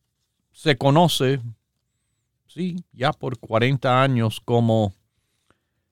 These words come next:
lo hacemos de la mejor manera, conociendo la ciencia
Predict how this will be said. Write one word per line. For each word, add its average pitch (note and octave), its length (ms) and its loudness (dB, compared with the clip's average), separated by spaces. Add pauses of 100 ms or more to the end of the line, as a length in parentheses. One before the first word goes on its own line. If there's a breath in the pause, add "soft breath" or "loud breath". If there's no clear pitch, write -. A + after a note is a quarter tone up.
(140)
lo D3 180 6
hacemos B3 460 8
de G3+ 120 8
la E3 120 8
mejor D#3 420 4
manera, D3 800 2 (1300)
conociendo E3+ 800 6
la C#3+ 180 6
ciencia F#3+ 840 4